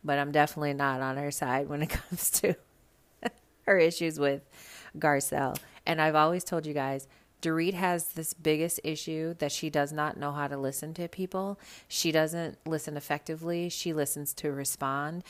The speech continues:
She does act like she's the fucking victim all the time, and it's exhausting watching. So the word attacked, it came up again. They discussed it again, and it's just,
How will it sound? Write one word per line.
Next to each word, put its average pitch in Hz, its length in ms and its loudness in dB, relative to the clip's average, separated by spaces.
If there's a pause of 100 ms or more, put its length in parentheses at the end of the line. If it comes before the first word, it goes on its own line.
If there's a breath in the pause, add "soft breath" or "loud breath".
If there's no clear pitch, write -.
(120 loud breath)
She - 200 -6
does 143 240 4
act 143 220 -2
like 143 160 -2
she's 139 220 -8
the 143 100 -6
fucking 139 320 -4
victim 135 380 -4
all 139 240 -4
the 139 100 -6
time, 139 460 -4
and 156 100 -8
it's 139 180 -8
exhausting 131 720 -6 (100)
watching. 131 600 -6 (320 loud breath)
So 147 480 6 (640 soft breath)
the 196 180 6
word 214 240 4
attacked, 202 540 2
it 190 180 2
came 196 240 0
up 180 140 2
again. 170 680 2
They 165 180 2
discussed 156 540 -2
it 160 140 0
again, 143 540 -4 (140)
and 147 560 -2 (1500 soft breath)
it's - 280 0
just, - 600 0